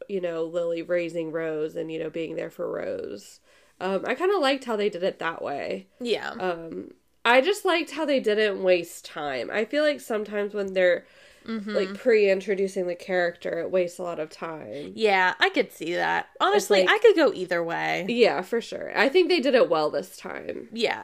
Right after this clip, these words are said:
Speaker 2: it wasn't, it wasn't terrible.
Speaker 1: Yeah.
Speaker 2: Um,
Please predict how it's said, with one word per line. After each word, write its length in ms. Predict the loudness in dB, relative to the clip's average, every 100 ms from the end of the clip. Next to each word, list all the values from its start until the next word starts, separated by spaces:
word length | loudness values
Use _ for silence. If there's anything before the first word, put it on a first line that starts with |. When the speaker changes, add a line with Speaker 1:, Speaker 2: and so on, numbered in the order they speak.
| 2
Speaker 2:
it 80 | 6
wasn't, 420 | 6 6 2 2 -10 _ _ 4
it 140 | 6
wasn't 300 | 6 0 -4 -6
terrible. 580 | -8 -8 -12 -12 -12 _ _ -6
Speaker 1:
Yeah. 280 | -2 -2 -6 -18 _ _ _ -20 -20 _ _
Speaker 2:
Um, 600 | 2 4 4 2 0 -4